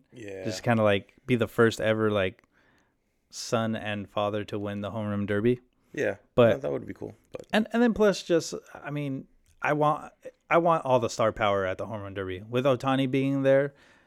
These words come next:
Speaker 2: if Vlad Guerrero went, Pete Alonso, like, you, you would have a great show. And I think that's,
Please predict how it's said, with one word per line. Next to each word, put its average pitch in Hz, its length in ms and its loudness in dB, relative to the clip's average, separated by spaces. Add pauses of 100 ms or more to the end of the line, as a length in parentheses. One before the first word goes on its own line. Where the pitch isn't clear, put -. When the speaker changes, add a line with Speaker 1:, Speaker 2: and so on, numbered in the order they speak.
(220)
Speaker 2:
if 123 160 -4
Vlad 123 340 2
Guerrero 123 320 4
went, 127 380 -2
Pete 123 160 -2
Alonso, 117 640 4
like, 101 320 -2 (520)
you, 143 220 -2
you 135 200 -2
would 165 80 6
have 131 160 2
a 110 40 -4
great 107 320 -2
show. - 440 -6 (760)
And 110 140 -6
I 110 80 0
think 110 180 -4
that's, 104 240 -6